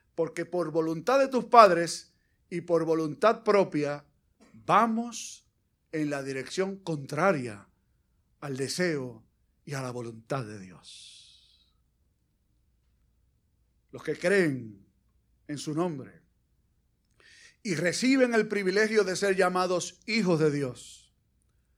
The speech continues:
lo hacen solamente por la voluntad bendita de Dios, quien nos regenera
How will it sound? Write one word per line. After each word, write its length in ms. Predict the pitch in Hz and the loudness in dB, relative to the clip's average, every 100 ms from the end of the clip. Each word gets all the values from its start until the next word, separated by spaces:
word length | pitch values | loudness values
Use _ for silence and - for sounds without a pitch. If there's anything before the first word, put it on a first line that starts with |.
| _ _ _ - | _ _ _ -4
lo 280 | 156 165 | 0 2
hacen 480 | 220 226 220 220 - _ _ | 2 2 -2 -2 -12 _ _
solamente 1120 | - - - 240 277 262 220 147 - - _ _ _ _ - _ _ _ _ _ _ _ _ | -16 -10 0 4 4 4 2 -2 -6 -20 _ _ _ _ -20 _ _ _ _ _ _ _ _
por 180 | 127 135 | -10 -6
la 120 | 135 | -6
voluntad 720 | 135 131 123 113 - 202 247 _ _ _ _ _ _ _ _ _ _ _ | -6 -8 -10 -12 -4 -2 -4 _ _ _ _ _ _ _ _ _ _ _
bendita 880 | 135 117 113 165 202 - 202 104 - _ _ _ _ _ - | -10 -10 -8 -6 -6 -6 -8 -8 -14 _ _ _ _ _ -12
de 200 | 127 123 | -10 -4
Dios, 680 | 143 165 120 - - - _ _ _ _ _ | -2 -2 -4 -12 -14 -18 _ _ _ _ _
quien 460 | - 165 170 160 147 | -2 0 0 -4 -2
nos 340 | 170 165 _ _ _ _ | -2 -4 _ _ _ _
regenera 1200 | 127 165 170 160 151 165 156 165 226 233 165 | -6 -4 -4 -6 -10 -10 -8 -4 0 0 -2